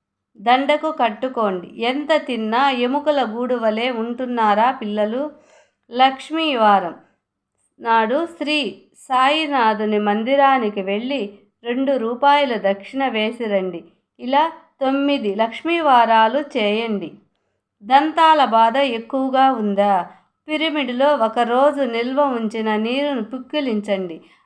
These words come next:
అలా పదిహేను రోజులు చేయండి. బాధ ఎటుపోతుందో మీరు, మీరే వెతుక్కోవాల్సి వస్తుంది. కీళ్ళ నొప్పులా? వెల్లుల్లి, కర్పూరం, మర్రివేళ్ళు ఇవి నూనెలో మరిగించి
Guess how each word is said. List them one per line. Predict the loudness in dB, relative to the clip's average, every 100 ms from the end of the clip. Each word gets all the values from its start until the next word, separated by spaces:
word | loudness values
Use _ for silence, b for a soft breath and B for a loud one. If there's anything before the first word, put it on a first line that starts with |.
| b
అలా | 4 4
పదిహేను | 4 2 0 -2 -2 0 -2
రోజులు | 0 0 -2 -6
చేయండి. | -6 -6 -4 -4 -4 -4
బాధ | -2 2 2 2 0 -2 B B B
ఎటుపోతుందో | -8 -6 -4 -2 -2 -4 -6 -4 -2 -2 -4
మీరు, | -4 -4 -4 -8 -14 _ _ _ _ -8
మీరే | -2 2 2
వెతుక్కోవాల్సి | 2 -2 -6 -4 0 2 2 0 -4 -4
వస్తుంది. | -4 -4 -8 -6 -8 -12 -18 _ _ _ _ _ _
కీళ్ళ | -2 0 2
నొప్పులా? | 2 0 -4 0 4 4 2 -4 _ -4
వెల్లుల్లి, | -4 0 -2 -2 -4 -6 -6 -2
కర్పూరం, | -2 0 -6 -4 -2 -4 -6
మర్రివేళ్ళు | -2 -2 -2 -4 -2 -2 -2 -4 -6 B B -12
ఇవి | -6 -2
నూనెలో | -2 -2 -2 -2 0 0
మరిగించి | 0 -2 -2 -4 -4 -6 -10